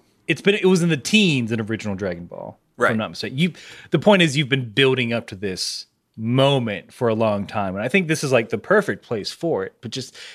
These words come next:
Speaker 1: you could, you could have juiced it a little more.
Speaker 2: I, I honestly thought that the rest of this episode was gonna be,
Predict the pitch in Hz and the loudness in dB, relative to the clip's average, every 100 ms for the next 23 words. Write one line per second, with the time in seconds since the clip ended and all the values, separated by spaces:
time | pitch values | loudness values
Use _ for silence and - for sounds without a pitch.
0 | - 262 240 233 233 220 262 208 226 220 | -2 4 4 4 -2 -2 -2 0 2 4
1 | 208 160 220 196 165 143 135 127 113 92 | 4 4 4 2 0 0 2 0 -2 -6
2 | - - _ - 160 196 131 156 143 139 | -12 -20 _ 0 0 0 0 0 0 0
3 | 160 160 139 - 120 107 95 _ 113 104 | -2 -4 -6 2 4 4 0 _ -6 -6
4 | - - 107 113 135 - 123 120 - 127 | -6 -4 2 2 2 -2 -6 -6 -2 -2
5 | - 113 110 98 92 90 117 104 98 101 | -2 -4 -4 -4 -6 -8 -6 -6 -4 -6
6 | 90 | -8